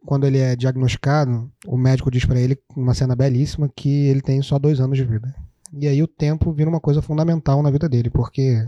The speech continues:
um jovem que vive a vida como ele vive, presume-se que vai viver pra sempre, né? Que é uma sensação que muitos de nós adolescentes tivemos, né? E ali se interrompe essa crença de que ele vai viver pra sempre.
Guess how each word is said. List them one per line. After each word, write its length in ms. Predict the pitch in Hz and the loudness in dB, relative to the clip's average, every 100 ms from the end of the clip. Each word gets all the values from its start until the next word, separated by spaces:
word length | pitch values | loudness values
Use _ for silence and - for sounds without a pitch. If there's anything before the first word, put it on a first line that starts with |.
| - | -6
um 140 | 147 143 | -6 2
jovem 380 | 135 127 113 117 | 4 2 0 -4
que 160 | - | -4
vive 200 | 131 143 | -2 0
a 80 | 135 | 2
vida 200 | 120 123 | 0 -2
como 160 | 127 127 | -2 -2
ele 100 | 123 | 0
vive, 680 | 117 139 160 180 185 180 - _ _ | 0 0 0 -2 -4 -8 -16 _ _
presume-se 880 | - 175 151 147 165 170 - 202 220 | -2 0 2 0 0 -2 0 -2 -2
que 280 | - 147 147 | -4 0 2
vai 160 | 156 143 | 2 0
viver 180 | 143 | 0
pra 140 | 139 151 | 0 0
sempre, 420 | 131 110 - - - | -4 0 0 0 -6
né? 260 | 131 139 156 - | 0 2 2 -2
Que 80 | |
é 40 | 131 | -2
uma 140 | 127 | 0
sensação 420 | 123 135 123 135 | 0 0 0 0
que 140 | 135 139 | -2 -2
muitos 360 | 131 139 151 | 0 -2 0
de 60 | 131 | -2
nós 220 | 131 123 | 0 0
adolescentes 460 | 123 120 - 123 - | 0 0 0 -4 -4
tivemos, 420 | 139 123 117 117 | 0 2 2 0
né? 140 | 117 - _ | -4 -8 _
E 160 | 139 151 | -2 0
ali 400 | 143 135 147 156 | 0 0 0 0
se 200 | - 151 | -4 -6
interrompe 500 | 156 160 131 139 131 | 0 0 0 -2 -2
essa 200 | 120 139 | -2 -2
crença 300 | - 127 123 | -2 -2 -2
de 80 | 123 | -2
que 80 | |
ele 60 | 127 | -2
vai 120 | 123 | 0
viver 220 | 123 117 | 0 0
pra 140 | 123 131 | 0 -2
sempre. 400 | - 113 113 | -2 -4 -2